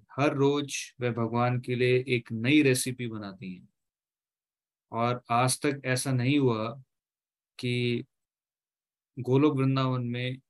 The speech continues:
एक भी recipe राधा रानी ने repeat करी हो। तो every day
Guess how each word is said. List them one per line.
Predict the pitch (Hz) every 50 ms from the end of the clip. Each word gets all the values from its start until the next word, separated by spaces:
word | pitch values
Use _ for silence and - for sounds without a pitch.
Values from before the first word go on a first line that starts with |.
| _ -
एक | 135 139 151 151 151
भी | 147 160 151
recipe | 139 127 123 120 - 143 135 131 131 117 101 - - _ _ _ _ _ _ _ _ _ _ _ _ _ _ _ 120
राधा | 113 113 117 120 120
रानी | 120 120 120 120 120
ने | 120 123 120
repeat | 107 113 113 113 127 143 147 139 135
करी | - 110 107 104
हो। | 98 92 90 - _ _ _ _ _ _ _ _ _ _ _ _ _ _ _ _ _ _ _ _ _ _ -
तो | - 123 123 -
every | 123 127 131 131 147 156 160 151
day | 143 143 147 151 151 151 131